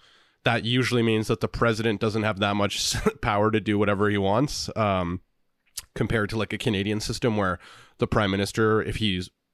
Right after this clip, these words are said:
by virtue of being prime minister, you basically control the House, so you get to pass whatever you want. I don't know how much power he's gonna have to enact change, but it's definitely been a strong, a, a large, like, mor-, morale boost. It's also, I believe,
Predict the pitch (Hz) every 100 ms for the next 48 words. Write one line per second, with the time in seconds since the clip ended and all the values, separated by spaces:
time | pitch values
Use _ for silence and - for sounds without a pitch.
0 | _ _ 135 123 101 127 - 101 120 110
1 | 120 107 107 - 101 98 107 - 110 -
2 | 104 - 95 95 110 92 - 101 92 -
3 | - 95 - 92 85 90 85 95 71 -
4 | - - - 120 127 117 113 113 110 -
5 | 104 98 92 101 92 87 - 95 95 -
6 | 127 110 104 - - - 143 131 - 165
7 | 151 156 147 120 - - 127 113 113 117
8 | 120 117 117 113 110 - 104 - - -
9 | - _ - 110 120 131 117 120 107 107
10 | 135 147 175 - - - - _ - 123
11 | - 160 160 170 151 135 120 117 120 127
12 | 123